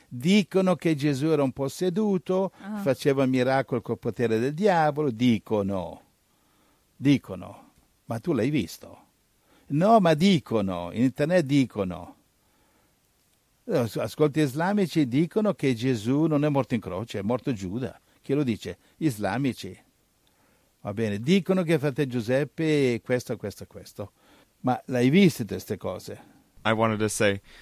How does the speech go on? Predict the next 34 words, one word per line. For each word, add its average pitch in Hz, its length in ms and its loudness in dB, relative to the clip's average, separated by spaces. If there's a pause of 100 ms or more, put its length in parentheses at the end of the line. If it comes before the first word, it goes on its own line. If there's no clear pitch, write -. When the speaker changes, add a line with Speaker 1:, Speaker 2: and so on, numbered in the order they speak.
(680)
Speaker 3:
just - 460 -2 (140)
so - 180 -6
everyone 107 380 -2
knows, 104 380 -2
I 107 140 -4
have 107 140 -4
not 110 240 -4
seen 113 320 -6 (380)
any, 123 380 -2 (100)
I've 98 160 -4
not 107 200 -4
observed 101 540 -4
any 113 300 -4
s-, - 120 -8 (100)
remotely 107 760 2
similar 95 480 -2
behavior 87 640 -6 (360)
from 104 260 0
Speaker 2:
Dice, 240 300 -2 (120)
dice 269 300 -4
Speaker 3:
my 247 100 0
Speaker 2:
Paul, 214 380 4
Speaker 3:
father. - 160 -2
Speaker 2:
che 226 300 0 (400)
è 220 100 -4
cresciuto 214 360 -2
con 226 140 -4
i 214 60 -4
genitori 214 400 -4
da 196 140 0
ventuno 202 380 -6
anni, 196 380 -6 (100)
dice 220 300 0
Paul, 202 300 4